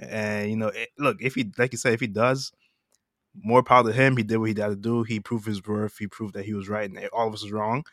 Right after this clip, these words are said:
<laughs> If he fails and, like, does nothing, then just, like, boy,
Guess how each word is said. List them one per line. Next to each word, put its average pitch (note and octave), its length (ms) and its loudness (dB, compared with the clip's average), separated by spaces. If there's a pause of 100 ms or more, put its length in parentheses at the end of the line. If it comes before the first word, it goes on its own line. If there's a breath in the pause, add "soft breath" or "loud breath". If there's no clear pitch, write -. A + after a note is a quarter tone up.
(400)
<laughs> - 180 2
If D#3+ 180 8
he C#3 100 0
fails A#2+ 500 6
and, A2 200 4
like, G#2 320 -2 (920)
does A#2 260 4
nothing, G#2 500 -2
then G2+ 220 -4
just, G2+ 180 -10
like, G2+ 240 -8 (1120)
boy, G#2+ 300 0